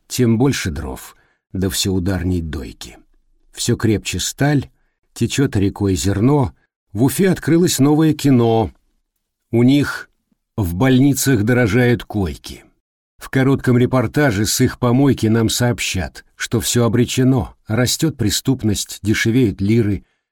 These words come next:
Татар, посланцев нашей звонкой лиры,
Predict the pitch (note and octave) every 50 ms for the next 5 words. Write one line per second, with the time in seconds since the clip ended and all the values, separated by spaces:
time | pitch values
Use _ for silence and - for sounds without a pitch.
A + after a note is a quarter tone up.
0 | _ _ _ - D#3+ E3 - - - D3+ D3+ D3+ D3 B2+ - C3+ C3+ C3+ - B2+
1 | B2+ C3+ C3 B2 - - B2 - A2+ B2 B2 A#2+ - - B2 G2+ F2+ G2+ B2+ B2+
2 | B2 - - B2 A#2 A#2 A#2+ A#2+ A#2+ A#2 A#2 A2+ G2